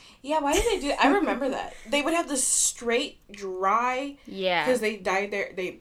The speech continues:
Speaker 1: bleached their own hair
Speaker 2: Yeah.
Speaker 1: blonde. So it'd be dry, frizzy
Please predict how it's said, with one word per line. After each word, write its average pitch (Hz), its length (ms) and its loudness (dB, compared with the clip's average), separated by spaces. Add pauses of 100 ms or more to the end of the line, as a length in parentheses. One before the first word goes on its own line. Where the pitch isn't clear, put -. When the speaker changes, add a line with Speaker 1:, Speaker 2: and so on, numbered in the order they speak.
Speaker 1:
bleached 254 400 -10
their 214 160 -6
own 196 140 -6
hair 165 340 -10
Speaker 2:
Yeah. 180 180 -4
Speaker 1:
blonde. 170 380 -6 (300)
So 214 140 -8
it'd 202 60 -6
be 196 200 -10
dry, 208 480 -2 (160)
frizzy 269 720 -6